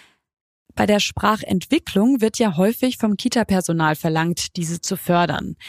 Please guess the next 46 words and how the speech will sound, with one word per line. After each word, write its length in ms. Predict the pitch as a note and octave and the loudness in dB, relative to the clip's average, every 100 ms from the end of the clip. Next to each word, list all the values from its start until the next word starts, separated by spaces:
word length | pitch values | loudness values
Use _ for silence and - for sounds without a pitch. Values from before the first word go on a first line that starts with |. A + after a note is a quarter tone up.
| - - - | -16 -18 -4
Allerdings 540 | F#3 F3+ F3 F3+ - | 0 2 2 0 0
haben 240 | F#3 F#3 F3+ | 0 0 2
die 120 | D3 | 2
Erzieherinnen 480 | F3 - G#3+ G#3 F#3+ | 0 0 0 2 0
und 120 | F3 | 0
Erzieher 380 | E3 - G#3 G3+ | -2 -2 0 2
meistens 480 | F3 F3+ G3 - | 2 0 -2 -2
nicht 200 | F#3 F#3+ | -2 -2
die 60 | F3+ | -2
zeitlichen 480 | - E3+ F#3+ A3+ A3+ | -4 -2 0 0 0
Ressourcen 580 | G3+ - G3 G#3+ - A#3+ | -2 -2 0 0 -2 -2
und 200 | G3 F#3 | -2 -4
auch 100 | - | -6
zweitens 480 | - E3+ - F#3 - | -2 -2 0 -4 -2
meist 220 | F3 - | -4 -4
keine 220 | F3 E3 | -4 -2
Ausbildung 420 | G#3 - D3 D#3 | -2 -2 -4 -2
darin. 360 | D#3 D3 - D#3 _ - - - - _ _ _ | -4 -4 -6 -8 _ -20 -20 -20 -20 _ _ _
Außerdem 460 | G#3 A3 A#3+ C4+ C4 | 0 0 0 2 2
sieht 240 | G#3+ - | 0 -6
Professor 440 | - G#3+ G#3+ A#3 | -6 -2 -2 0
Hannover 400 | G3+ F#3+ G#3 - | 2 2 2 0
es 160 | - - | -2 -6
kritisch, 540 | - A3 - A#3 A#3 - | -4 -2 0 0 0 -4
Schülerinnen 680 | - A3 A#3 A3+ A#3 A#3 A3+ | -2 0 2 2 2 2 2
und 200 | G3 F3+ | 0 0
Schüler 400 | - G#3+ G#3+ G3+ | -2 0 0 -2
zurückzustellen, 1000 | - E3+ A3 - A3 - G#3+ G#3 G#3 G3 | -2 -2 -2 -2 -6 -2 0 2 2 2
wenn 160 | F#3+ | 2
sie 160 | F3 F#3 | 0 -2
ein 160 | F#3 | -2
gewisses 340 | F3 F#3+ - - | 0 -2 -4 -6
Sprachniveau 640 | - E3+ F3+ G#3 F3+ F#3 | -2 0 0 0 0 2
noch 160 | F#3 E3 | 2 2
nicht 200 | E3+ - | 0 -2
erreicht 420 | E3+ D#3 D#3+ - | -2 0 -2 -4
haben, 340 | D#3+ - D#3 | -4 -2 -2
weil 180 | D#3 D#3 | 0 0
das 280 | D#3+ F3+ - | 0 -2 0
dann 220 | F3+ F3 - | -2 -2 0
eigentlich 640 | F3 A3+ C#4+ F3 F3+ - | 0 2 2 0 -2 -2
die 100 | F3+ | -2
Benachteiligung 800 | E3 E3 E3+ - F#3+ F#3+ G3+ G3+ | 0 0 -2 -2 -2 0 0 0
sogar 240 | F#3+ F3+ | 0 -2
noch 120 | F3 E3+ | -2 -2
verstärkt. 600 | F#3 - G#3 E3+ - | -4 -2 0 -2 -6